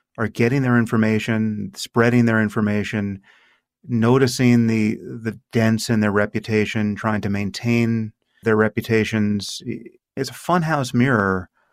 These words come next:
in which everyone is seeing everyone else as this kind of grotesque and reacting on that basis. And it's, um,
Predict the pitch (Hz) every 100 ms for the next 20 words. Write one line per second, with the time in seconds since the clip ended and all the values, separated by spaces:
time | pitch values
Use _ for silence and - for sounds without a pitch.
0 | _ - 139 120 - 139 160 143 135 120
1 | 123 123 120 127 123 127 120 113 113 113
2 | 110 - - 113 107 - 107 - - 110
3 | 98 - _ 120 107 - 151 110 98 -
4 | - _ _ _ _ 117 104 104 113 156
5 | 147 113 92 90 90 120 104 101 95 120
6 | 147 - 90 - - 110 110 - - 120
7 | 117 113 107